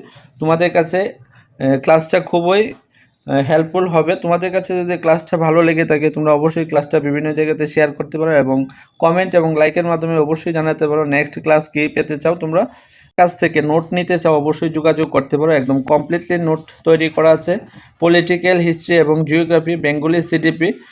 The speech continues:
এগুলি আপাতত কমপ্লিটলি তৈ-, তৈরি করা আছে, তোমরা অবশ্যই যোগাযোগ করতে পারো। তাহলে যারা যারা নোট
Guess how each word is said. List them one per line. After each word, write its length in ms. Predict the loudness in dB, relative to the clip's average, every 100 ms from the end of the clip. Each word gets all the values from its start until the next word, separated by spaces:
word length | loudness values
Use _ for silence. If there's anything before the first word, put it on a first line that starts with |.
| -14 -4
এগুলি 260 | 0 4
আপাতত 460 | 4 4 2 2 0
কমপ্লিটলি 680 | 0 0 0 -4 -6 -4 -6
তৈ-, 280 | 0 0 2
তৈরি 220 | 0 2 2
করা 240 | 2 4
আছে, 240 | 2 0
তোমরা 460 | -4 -4 _ 0 2
অবশ্যই 320 | 2 0 -4
যোগাযোগ 400 | -4 -2 0 0
করতে 260 | -2 -2 -2
পারো। 200 | -2 -4 -10 -20 _ _ _
তাহলে 440 | 0 2 2 2 0 -4
যারা 220 | 4 4
যারা 220 | 4 2 2
নোট 200 | 0